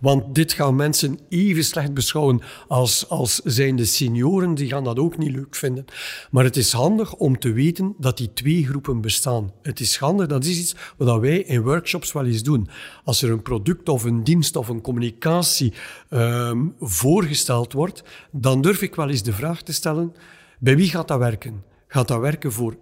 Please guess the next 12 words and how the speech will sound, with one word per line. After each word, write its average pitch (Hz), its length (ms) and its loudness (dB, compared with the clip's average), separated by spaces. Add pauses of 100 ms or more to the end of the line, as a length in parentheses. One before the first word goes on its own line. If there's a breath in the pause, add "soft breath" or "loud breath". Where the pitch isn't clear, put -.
senioren? 170 920 2 (200 loud breath)
Gaat 127 220 0
dat 117 120 2
werken 147 460 -2
voor 127 200 -4
Silver 131 420 -2
Ones? 107 420 -4 (260 loud breath)
En 139 140 4
men 151 140 6
snapt 220 440 0
dat 139 140 2
wel. 180 300 -2